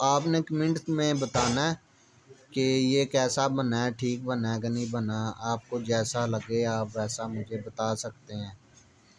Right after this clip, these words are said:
तो आप दोस्तों से अपील है कि अगर ये वीडियो अच्छी लगे तो लाइक करें, तो कमेंट भी अच्छा सा करें और इसको share करें।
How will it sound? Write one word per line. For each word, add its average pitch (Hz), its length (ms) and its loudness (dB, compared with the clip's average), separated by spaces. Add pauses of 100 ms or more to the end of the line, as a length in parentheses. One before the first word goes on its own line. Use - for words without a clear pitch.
(380)
तो 110 520 2 (180)
आप 131 280 2
दोस्तों 135 440 0
से 139 120 -2
अपील 123 400 0
है 139 140 4 (480)
कि 127 40 2
अगर 127 260 2
ये 127 480 4
वीडियो 120 400 -2
अच्छी 120 260 -4
लगे 120 360 -2
तो 113 160 -14
लाइक 110 380 -4
करें, 127 280 -2 (1040)
तो 107 600 -2 (120)
कमेंट 117 400 -2
भी 135 180 0
अच्छा 127 280 -2
सा 127 160 -2
करें 120 360 -4 (400)
और 113 200 -2
इसको 117 320 -4
share 123 360 0
करें। 104 340 -4